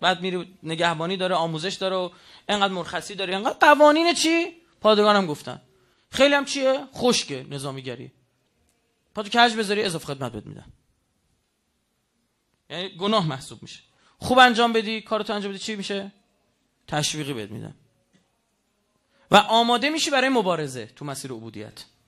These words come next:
آماده می‌شی برای مبارزه با چی؟ دشمن. یاد می‌گیری از اسلحت استفاده کنی. یاد می‌گیری از توان بدنیت استفاده کنی. طرف می‌بینه خرفت بار اومده، میره خدمت برمیگرده ترکه‌ای می‌شه.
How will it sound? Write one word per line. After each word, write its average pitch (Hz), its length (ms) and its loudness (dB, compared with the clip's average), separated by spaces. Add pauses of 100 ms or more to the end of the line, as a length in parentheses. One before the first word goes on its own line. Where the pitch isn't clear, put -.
(440)
آماده 156 220 0
می‌شی 190 120 -2
برای 190 160 2
مبارزه 160 220 2
با 190 80 0
چی؟ 220 500 -2 (380)
دشمن. 139 400 0 (1000)
یاد 202 240 0
می‌گیری 220 240 -2
از 185 120 4
اسلحت 170 480 0
استفاده 139 460 -4
کنی. 107 280 -10 (960)
یاد 190 180 2
می‌گیری 185 220 2
از 147 140 0
توان 190 400 0
بدنیت 165 420 -2
استفاده 135 460 -2
کنی. 117 320 -10 (720)
طرف 160 220 -2
می‌بینه 185 180 -2
خرفت 170 440 4
بار 131 160 -2
اومده، 101 400 -8
میره 160 180 -4
خدمت 151 320 -6
برمیگرده 151 580 -2 (420)
ترکه‌ای 123 460 -2
می‌شه. - 280 -8